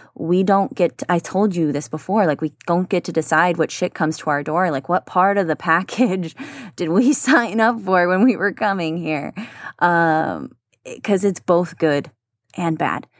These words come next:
We don't get to just have one. So holding space for that, holding space for our limitations. Number two, is it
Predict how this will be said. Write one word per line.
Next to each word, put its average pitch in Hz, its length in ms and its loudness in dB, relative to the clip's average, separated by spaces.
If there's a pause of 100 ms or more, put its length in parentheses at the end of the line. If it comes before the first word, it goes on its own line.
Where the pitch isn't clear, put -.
(160)
We - 80 -4
don't 156 260 0
get - 160 -2
to - 60 -8
just - 260 -6
have - 320 -4
one. 139 280 -4
So - 280 -2 (260)
holding 202 300 2
space 190 340 0
for 190 80 -2
that, 180 200 2
holding 175 280 -2
space 160 240 -2
for 156 140 0
our 151 80 2
limitations. 139 840 -4 (420)
Number 208 460 2
two, 190 420 -2 (960)
is 220 200 2
it 254 180 0